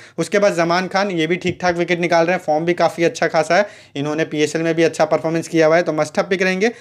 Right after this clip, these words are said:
फर्स्ट इनिंग में तो दत्त में आते हैं। बेन माइक, अगर इनकी टीम फर्स्ट गेंदबाजी करे तो इनके ऊपर रिस्क लेके जा सकते हो in place of स्क्रीम शॉ,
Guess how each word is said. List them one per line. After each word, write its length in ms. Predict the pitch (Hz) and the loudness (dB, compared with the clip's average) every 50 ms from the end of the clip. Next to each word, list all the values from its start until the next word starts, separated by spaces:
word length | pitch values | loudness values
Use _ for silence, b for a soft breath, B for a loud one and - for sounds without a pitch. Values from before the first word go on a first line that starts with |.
| B B B B - | B B B B 0
फर्स्ट 220 | 196 196 - 190 | 0 0 0 0
इनिंग 120 | 190 185 | 0 0
में 100 | 185 185 | 0 0
तो 100 | 175 190 | 0 2
दत्त 240 | 170 147 135 - - | 2 2 0 0 0
में 80 | 143 131 | -2 -2
आते 140 | 123 120 127 | 0 0 0
हैं। 100 | 120 120 | 0 0
बेन 200 | 156 175 196 202 | 0 0 2 2
माइक, 260 | 202 214 220 214 - B B B B B | 2 2 0 0 -4 B B B B B
अगर 220 | 160 175 202 202 | 0 2 2 2
इनकी 200 | 202 202 196 208 | 2 2 2 2
टीम 140 | 202 214 208 | 2 2 2
फर्स्ट 260 | - 208 196 - 196 | 2 2 0 2 0
गेंदबाजी 380 | 185 196 190 190 185 185 190 185 | -2 0 2 4 2 4 2 2
करे 200 | 202 190 202 202 | 2 2 2 2
तो 100 | 202 196 | 2 0
इनके 200 | 180 180 190 190 | 0 0 -2 0
ऊपर 180 | 175 196 180 | 2 2 2
रिस्क 220 | 175 175 - - 185 | 2 0 -2 -2 -2
लेके 200 | 180 170 185 165 | -2 0 0 2
जा 160 | 165 170 170 | 4 4 4
सकते 320 | 170 185 165 - - 185 | 4 2 -4 -4 -2 0
हो 80 | 202 202 | 0 0
in 120 | 175 170 | 0 -2
place 280 | 160 175 170 165 - 202 | -2 0 0 0 2 2
of 120 | 208 196 | 0 0
स्क्रीम 280 | 175 - - 165 160 165 | -2 -2 -4 -4 -4 -2
शॉ, 180 | - 196 208 | 0 2 2